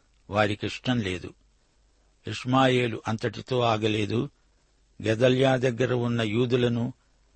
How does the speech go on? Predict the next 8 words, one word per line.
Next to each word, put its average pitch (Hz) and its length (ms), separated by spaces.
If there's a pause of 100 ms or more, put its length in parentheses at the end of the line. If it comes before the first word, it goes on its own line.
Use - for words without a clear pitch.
(160)
అక్కడ 123 500 (540)
తన 113 180 (120)
చేతికి 131 320
చిక్కిన 123 460
యోధులైన 120 720
కల్దీయులను 120 840
చంపాడు. 104 680 (800)
శ్రోతలు 117 580